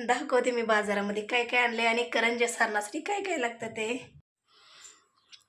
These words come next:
तर बघू शकता, ह्या ठिकाणामध्ये आहे टोटल किराणा, शेंगदाणे वगैरे. ह्यामध्ये पण आहे बरं का, ह्यांची पावती वगैरे आहे. कुठून आणलं आहे? दीपक किराणा, तिथून आणलेलं आहे आपण.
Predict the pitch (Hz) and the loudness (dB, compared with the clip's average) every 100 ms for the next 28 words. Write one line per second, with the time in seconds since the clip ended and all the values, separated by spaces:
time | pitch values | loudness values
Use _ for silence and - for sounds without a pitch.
0 | - 247 240 226 220 214 220 - 208 269 | 0 4 4 4 2 0 -2 -2 -4 -4
1 | - - - 269 254 262 262 254 240 240 | -6 -14 -2 2 4 2 2 4 4 4
2 | 247 247 262 269 269 277 269 - 240 247 | 4 4 4 4 4 4 4 4 0 2
3 | 277 226 196 208 262 - _ - - - | 4 4 4 2 -4 -8 _ -20 -20 -20
4 | - _ _ - - - - - - - | -20 _ _ -18 -16 -14 -14 -14 -16 -20
5 | - - - - - - 233 202 202 196 | -20 -20 -18 -2 2 4 4 2 -2 -2
6 | 202 202 196 202 240 - - - - 277 | 0 -2 0 0 0 -2 -16 -12 2 6
7 | 269 277 262 262 247 240 220 220 233 226 | 8 6 6 4 2 2 2 2 4 4
8 | 226 185 - - - - - - - 269 | 2 0 -6 -4 -6 -8 -14 -16 -4 0
9 | 226 220 233 226 233 220 214 226 220 220 | 0 0 0 2 4 4 2 0 2 2
10 | 220 220 226 226 226 262 277 240 - 226 | 2 2 2 2 2 0 0 -2 0 0
11 | 220 220 214 220 294 269 220 220 214 208 | 0 -2 0 0 2 0 0 0 -2 -2
12 | - 214 202 196 - - 220 208 208 214 | 0 2 4 2 -2 -6 -4 -2 -2 -2
13 | 214 208 208 214 208 247 | -2 0 0 0 0 0